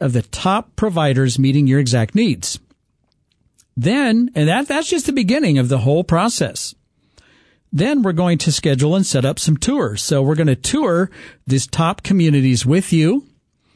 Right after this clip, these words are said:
We're gonna go in. We're gonna see everything that we need to see. And then guess what? This is the key. We conduct a ninety-seven point inspection and performance audit. What that means is we ask questions that most people would never know to ask.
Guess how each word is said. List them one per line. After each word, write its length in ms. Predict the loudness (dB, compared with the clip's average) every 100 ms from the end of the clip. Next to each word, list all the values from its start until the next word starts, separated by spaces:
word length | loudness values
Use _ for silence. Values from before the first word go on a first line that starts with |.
| _ _ -20 _ _
We're 120 | 0
gonna 160 | 2 2
go 260 | 2 2
in. 180 | 2 2
We're 120 | 0
gonna 180 | 2 0
see 280 | 2 0 2
everything 500 | 0 2 0 0 0
that 180 | 0 0
we 120 | 2
need 180 | 2 2
to 80 | 0
see. 380 | 2 2 2 -2 _ _ _ _ _ _ _ _ _
And 140 | 0 2
then 100 | 2
guess 240 | 0 0
what? 280 | -2 -2 -2
This 420 | 0 0 -2 -8 -4
is 680 | 0 2 2 2 0 -2 -8 _ _ _ _ _ _ _
the 80 | -6
key. 480 | -2 0 0 -2 -8 _ _ -2
We 140 | -2
conduct 460 | 0 0 0 0 2
a 40 |
ninety-seven 840 | 2 2 2 0 0 -2 0 -2
point 440 | 0 0 0 0 -2
inspection 600 | -4 -2 -2 -2 0 2
and 160 | 2 2
performance 540 | 0 0 2 2 2
audit. 300 | -2 -2 -6 -18 _ _ _ _ _ -20 _
What 140 | -6 -2
that 180 | 0 2
means 320 | 2 2 0
is 120 | 0
we 200 | 2 2
ask 240 | 0 -2
questions 500 | -2 -4 -2 -2 -2
that 160 | -2 -2
most 320 | 0 0 -2
people 380 | -2 0 0 0
would 180 | 0 2
never 440 | 2 2 2 2
know 200 | 2 2
to 140 | 0 -2
ask. 500 | -2 -2 -6 -12